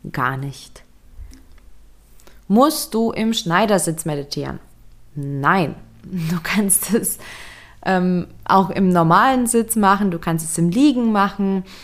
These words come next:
Äh, manche Meditationen benötigen das von dir sogar, dass du zum Beispiel mit beiden Füßen fest auf dem Boden, ähm, bist. Ich persönlich bekomme oft Schmerzen unter meinem linken Schulterblatt, wenn ich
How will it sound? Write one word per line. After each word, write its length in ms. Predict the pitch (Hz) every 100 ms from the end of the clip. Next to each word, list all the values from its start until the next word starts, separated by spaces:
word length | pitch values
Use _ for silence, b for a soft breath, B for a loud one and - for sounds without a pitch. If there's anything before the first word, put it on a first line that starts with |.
| B B B -
Äh, 140 | 185
manche 360 | 180 180 202 214
Meditationen 720 | 185 170 180 170 - 185 185
benötigen 720 | 165 151 180 254 247 214 190
das 240 | 185 185 -
von 180 | 175
dir 160 | 170 170
sogar, 340 | 165 160 165
dass 200 | 160 151
du 100 | 151
zum 160 | 156 170
Beispiel 320 | 156 151 -
mit 160 | 147 139
beiden 380 | 143 196 220 220
Füßen 380 | 208 208 196
fest 300 | 180 208 208
auf 140 | - 165
dem 180 | 175 165
Boden, 460 | 165 170 175 170 -
ähm, 360 | 170 165 165
bist. 420 | 165 170 165 - - B B B B - - - - - - - - - -
Ich 200 | 196 208
persönlich 800 | 226 180 190 196 190 190 185 -
bekomme 580 | 175 - 185 190 - -
oft 360 | 190 233 -
Schmerzen 720 | - 196 190 233 - 233 220 220
unter 360 | - 185 170
meinem 400 | 175 170 170 170
linken 480 | 165 180 226 262 226
Schulterblatt, 800 | 196 202 196 196 185 180 185 202
wenn 120 | - 175
ich 260 | 170 -